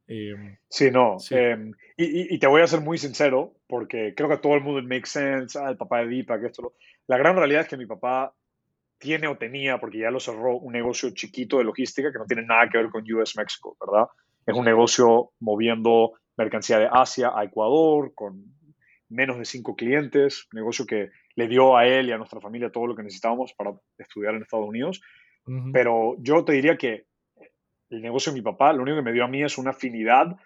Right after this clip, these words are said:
Speaker 2: para involucrarme en esta industria porque me parecía interesante, pero no habían clientes que me podían ayudar, no habían relaciones que me podían ayudar. Era una afinidad hacia un sector enorme que creo que muchos founders en Silicon Valley o hasta en LATAM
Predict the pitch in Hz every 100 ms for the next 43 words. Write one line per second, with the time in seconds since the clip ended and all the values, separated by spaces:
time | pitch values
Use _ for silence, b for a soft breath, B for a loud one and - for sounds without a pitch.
0 | _ - 117 117 110 104 - 120 127 135
1 | 170 - _ _ 113 104 - _ 131 -
2 | 120 123 143 165 185 - 104 104 101 101
3 | 117 - 202 110 95 - - 104 107 120
4 | 123 123 117 b b _ _ 120 117 131
5 | 127 127 - 120 101 113 117 110 110 117
6 | 117 113 b b _ 113 117 123 113 110
7 | 104 - 127 120 - 110 117 113 113 107
8 | 113 113 - b b _ 131 139 151 -
9 | 127 139 131 113 110 120 135 117 - 107
10 | 113 113 101 _ 113 104 - 110 107 120
11 | 147 165 220 - _ _ _ _ - 117
12 | 131 127 123 113 123 131 - 123 117 117
13 | 107 104 120 110 104 101 117 120 120 104
14 | 110 104 101 120 165